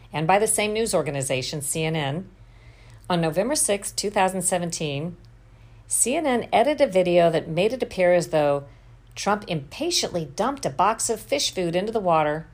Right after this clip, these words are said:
while feeding fish at Japan's palace. You may remember that video clip. So a little piece of it was taken,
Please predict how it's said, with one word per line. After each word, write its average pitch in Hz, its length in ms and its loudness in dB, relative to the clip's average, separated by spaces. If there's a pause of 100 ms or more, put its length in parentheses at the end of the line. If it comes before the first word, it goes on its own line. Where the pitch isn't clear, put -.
(400)
while 165 140 2
feeding 214 400 -2
fish 156 540 -4
at 147 200 -2
Japan's 143 480 -8
palace. 135 540 -4
You 196 100 -4
may 190 400 0
remember 165 400 -2
that 147 240 0
video 147 280 0
clip. - 440 -6 (460)
So - 240 -6
a - 20 -4
little 180 220 -4
piece 190 300 -4
of 180 80 2
it 170 100 2
was 165 160 -4
taken, 160 540 -4